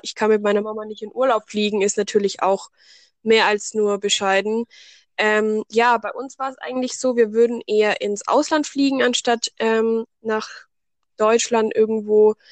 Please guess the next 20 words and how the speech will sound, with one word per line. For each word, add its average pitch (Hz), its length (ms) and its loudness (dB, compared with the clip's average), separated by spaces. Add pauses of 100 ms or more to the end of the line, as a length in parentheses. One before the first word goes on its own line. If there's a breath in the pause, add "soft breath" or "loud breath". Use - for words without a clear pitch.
(500 loud breath)
ähm, 208 460 2
hinzufahren. 214 840 2
Ich 214 120 -2
meine, 208 160 2
Deutschland 208 360 0
ist - 140 -6
auch 220 240 0
ein 220 80 -2
schönes 208 400 0
Urlaubsziel, 233 880 2
aber 202 220 0
man 208 180 0
möchte 208 220 -2
dann 208 160 -4
trotzdem 208 400 -8
irgendwie 202 380 -2
eher 190 160 0
die 196 120 -10
Ferne 202 400 0
sehen. 196 480 -2